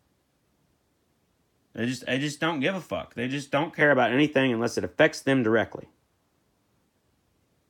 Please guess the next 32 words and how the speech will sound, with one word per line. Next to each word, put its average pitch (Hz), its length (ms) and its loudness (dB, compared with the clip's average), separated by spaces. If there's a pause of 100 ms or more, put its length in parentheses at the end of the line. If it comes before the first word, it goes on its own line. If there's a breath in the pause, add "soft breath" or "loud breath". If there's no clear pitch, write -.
(220)
Well, 123 100 -2
that's 156 220 4
gonna 190 200 -2
lead 160 220 0
you 143 120 -2
to 123 100 -4
hell. 127 400 -4 (500)
You're 117 140 -4
gonna 160 180 0
go 147 140 0
to 131 100 0
hell. 117 380 0 (1500)
You 127 120 -6
can 143 100 -6
think 139 340 -4
you're 139 120 -2
a 123 40 -8
Christian. 131 460 -6
You - 320 -16
can 113 80 -6
go 135 100 2
to 120 80 -4
church 123 460 -2 (160)
all 120 180 2
you 135 100 2
want. 107 280 0 (680 soft breath)
You 131 140 4
live 156 180 10
your 151 120 6
life 131 280 6
like 151 220 2
that, 165 360 4